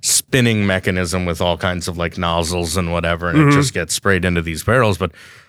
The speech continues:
Speaker 1: what's interesting is that,
Speaker 2: Yep.
Speaker 1: that because it's so artisanal, they actually put each sauce in layer by layer.
Speaker 2: Mm-hmm.
Speaker 1: So un-, until it actually ends up on the truck, you can actually see each layer
Speaker 2: It's beautiful.
Speaker 1: stays li-, like that old, uh, you know, density chemistry trick in high
Speaker 2: Yeah.
Speaker 1: school,
Speaker 2: Yep.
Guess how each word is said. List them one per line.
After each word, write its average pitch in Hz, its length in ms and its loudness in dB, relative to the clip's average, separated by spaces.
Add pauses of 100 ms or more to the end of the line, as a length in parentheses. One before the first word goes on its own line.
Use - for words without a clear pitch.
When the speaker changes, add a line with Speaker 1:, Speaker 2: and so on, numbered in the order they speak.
(120)
Speaker 1:
what's 101 160 0
interesting 117 400 2
is 85 140 0
that, 95 140 2 (300)
Speaker 2:
Yep. 104 180 -4 (120)
Speaker 1:
that 104 180 2
because 127 340 2
it's 110 140 0
so 117 320 4
artisanal, 98 800 2 (840)
they 123 100 4
actually 131 280 2
put 110 260 0
each 127 340 2
sauce 98 340 2
in 107 200 2
layer 95 320 2
by 82 240 -2
layer. 95 360 0
Speaker 2:
Mm-hmm. 123 400 0
Speaker 1:
So 120 240 2
un-, 104 140 -2
until 139 380 2
it 165 80 6
actually 104 340 2
ends 104 160 4
up 101 160 0
on 104 160 2
the 85 80 -4
truck, 131 640 0 (460)
you 113 120 0
can 113 140 2
actually 123 360 2
see 120 600 2
each 110 340 0
layer 101 540 4
Speaker 2:
It's 90 80 2
beautiful. 127 500 0
Speaker 1:
stays 113 1000 2
li-, 113 200 2
like 110 240 0
that 107 200 2
old, 98 320 2
uh, 92 380 4
you 101 120 0
know, 95 120 4
density 90 680 0
chemistry 107 560 -2
trick 85 320 -2
in 85 80 -4
high 98 180 2
Speaker 2:
Yeah. 101 60 2
Speaker 1:
school, 87 480 0
Speaker 2:
Yep. 123 180 0